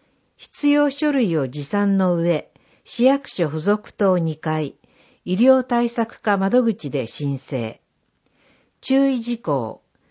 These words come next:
助成対象年齢、回数内に限りますので、申請前にご確認ください。その他、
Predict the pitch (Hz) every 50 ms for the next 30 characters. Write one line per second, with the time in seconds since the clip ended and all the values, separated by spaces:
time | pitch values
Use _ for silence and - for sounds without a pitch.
0 | _ _ _ _ _ - 196 196 202 202 - 285 277 277 277 - 254 262 262 240
1 | - 262 254 247 233 226 226 226 226 208 185 151 139 131 123 120 120 - _ _
2 | _ _ _ _ _ _ _ - - 226 247 269 262 - - 294 294 285 254 233
3 | 202 180 170 147 147 147 143 - 165 156 180 190 202 208 208 214 202 202 - 160
4 | 156 147 135 135 135 127 135 _ _ _ _ _ _ _ - - - 226 247 240
5 | 233 - 247 240 240 226 220 226 214 202 175 143 131 127 131 - _ _ - 151
6 | 156 - 196 180 180 185 165 160 165 160 151 - 151 147 147 139 - - 156 147
7 | 123 - _ _ _ _ _ _ _ _ _ _ _ _ _ _ _ _ _ _
8 | _ _ _ _ _ _ _ _ _ _ _ _ _ _ _ _ _ - - 220
9 | 208 226 254 247 247 - 120 - -